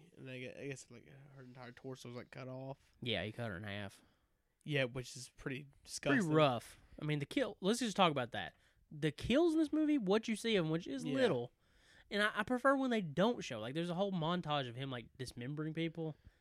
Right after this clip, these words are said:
Speaker 1: Yeah.
Speaker 2: that I, that I don't like as much as when it's just kinda, like,
Speaker 1: Him just doing
Speaker 2: insinuated.
Speaker 1: Yeah.
Speaker 2: Because it, it's far more disturbing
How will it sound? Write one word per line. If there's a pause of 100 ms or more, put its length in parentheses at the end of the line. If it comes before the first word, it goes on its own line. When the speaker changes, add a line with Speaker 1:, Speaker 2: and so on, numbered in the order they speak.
Speaker 1:
Yeah.
Speaker 2:
that
I,
that
I
don't (400)
like
as
much
as
when
it's
just
kinda,
like, (340)
Speaker 1:
Him
just (140)
doing
Speaker 2:
insinuated. (340)
Speaker 1:
Yeah. (300)
Speaker 2:
Because (160)
it,
it's
far
more
disturbing